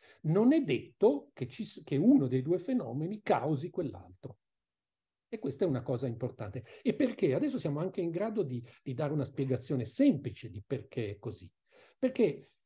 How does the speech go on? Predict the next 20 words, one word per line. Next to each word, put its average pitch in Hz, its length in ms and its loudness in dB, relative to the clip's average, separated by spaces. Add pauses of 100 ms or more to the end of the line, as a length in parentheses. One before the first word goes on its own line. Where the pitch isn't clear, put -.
(120)
la 170 160 2
descrizione 208 840 -2
statistica - 1200 -8 (120)
di 101 160 -10
un 104 140 -6
evento, 95 540 -12
cioè - 140 -12
io 180 180 2
dico 151 340 -6
che - 100 -8
un 117 240 -6
evento 147 340 -4
è 104 40 -4
una 104 120 -6
variabile 123 380 -4
statistica - 500 -14
perché 269 200 -6
sto - 160 -4
ignorando 202 480 2
qualcosa, 139 680 0